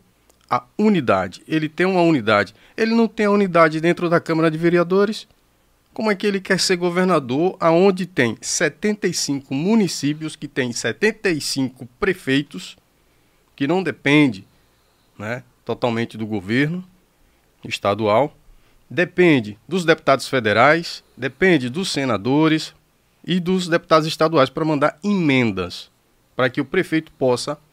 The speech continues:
agir em sua cidade. Ele não tem essa experiência de gerir outros prefeitos, porque Aracaju não tem, só, ele só tem a Câmara de Vereadores, que é onde ele tem um, a maioria, e não consegue ainda fazer,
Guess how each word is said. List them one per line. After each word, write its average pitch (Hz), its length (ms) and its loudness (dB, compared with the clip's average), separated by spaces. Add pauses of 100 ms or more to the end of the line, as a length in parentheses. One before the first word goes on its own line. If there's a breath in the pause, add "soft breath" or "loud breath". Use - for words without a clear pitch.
(160)
agir 175 340 0
em 165 60 2
sua 165 160 -4
cidade. 107 500 -6 (720)
Ele 202 240 6
não 247 120 4
tem 170 220 2
essa 127 160 -2
experiência 117 580 -2
de 147 280 -6 (180 soft breath)
gerir 143 480 2 (540)
outros 147 400 4
prefeitos, 107 640 -6
porque - 180 -14
Aracaju 147 520 -2
não 233 100 -6
tem, 170 240 -2
só, - 160 -6
ele 127 160 -2
só 120 140 -2
tem 147 340 -2
a 185 60 -4
Câmara 131 340 0
de 131 80 -8
Vereadores, 165 720 -2 (260 soft breath)
que - 80 -16
é - 80 -2
onde 131 300 0
ele 131 180 -2
tem 123 180 -4
um, 120 140 -4 (140)
a 147 80 4
maioria, 135 560 0 (1000)
e 190 100 -2
não 202 160 0
consegue 185 640 0
ainda 151 320 2
fazer, 127 560 -2